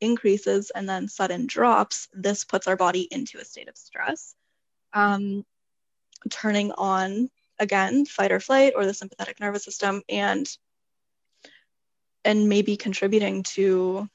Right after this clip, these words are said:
someone's state of anxiety if that is, if that is something that you tend to lean towards. So that is kind of one thing that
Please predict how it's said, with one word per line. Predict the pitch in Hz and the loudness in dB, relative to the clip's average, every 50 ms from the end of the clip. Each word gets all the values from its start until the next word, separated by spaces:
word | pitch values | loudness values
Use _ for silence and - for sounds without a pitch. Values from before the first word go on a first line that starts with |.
| _ _ - | _ _ -6
someone's | - - 208 185 185 180 196 - - - - - - | -2 -2 -2 0 -2 -4 -6 -6 -8 -10 -14 -16 -16
state | - - - - 202 190 185 | -20 -20 -2 2 2 2 4
of | 202 190 | 2 0
anxiety | 196 196 196 - 170 180 190 190 202 | -2 -4 -2 -2 -2 0 0 -2 -2
if | - 214 - | -4 -4 -6
that | - - - - - | -6 -6 -6 -4 -2
is, | 190 196 196 - - - - | -2 -2 -2 -4 -10 -8 -6
if | 214 208 _ | -6 -6 _
that | - 156 139 | -8 -8 -8
is | - - | -8 -10
something | - 180 - 180 196 | -12 -14 -14 -16 -14
that | 196 196 - - - - _ _ _ _ _ | -12 -10 -10 -12 -14 -20 _ _ _ _ _
you | _ 202 208 208 | _ -14 -12 -10
tend | 202 - - 214 202 202 196 190 - - - | -10 -8 -8 -8 -8 -8 -10 -14 -14 -14 -14
to | - - 214 196 202 196 196 190 185 | -14 -14 -8 -6 -4 -2 -2 -2 -4
lean | - 180 196 196 269 - | -6 -8 -10 -10 -10 -10
towards. | - - - - - - - - 233 _ - _ _ _ _ _ _ - - - - - - _ _ _ _ | -12 -16 -20 -20 -18 -18 -20 -20 -20 _ -20 _ _ _ _ _ _ -20 -20 -20 -20 -20 -20 _ _ _ _
So | - - - 247 233 233 233 | -12 2 4 6 8 8 8
that | 226 214 220 240 | 8 8 6 6
is | 262 269 254 247 - - - - | 6 6 4 2 -4 -12 -18 -4
kind | - 285 277 277 | 0 2 2 4
of | 254 240 | 2 2
one | 214 220 220 214 | 0 0 0 -2
thing | 202 208 202 208 202 | -2 -4 -4 -4 -2
that | 208 190 190 185 - | 0 2 0 0 0